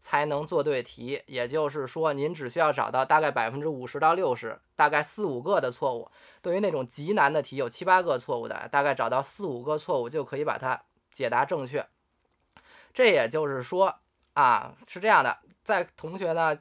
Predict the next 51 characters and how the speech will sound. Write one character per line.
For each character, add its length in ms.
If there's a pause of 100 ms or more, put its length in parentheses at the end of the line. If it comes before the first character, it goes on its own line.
考 200
场 160
上 140
经 180
常 140
会 80
出 160
现 100
什 80
么 80
情 160
况 220
呢？ 80
就 140
是 80
脑-， 160
大 220
脑 180
一 160
片 180
空 200
白， 200 (460)
大 140
脑 120
一 140
片 180
空 140
白， 120
老 140
师 140
讲 160
的 80
什 140
么 80
都 100
不 140
知 80
道 180
了， 180
他 160
只 200
能 160
想， 360
想 280
起 120
一 60
些 160
只 200
言 180
片 240
语。 180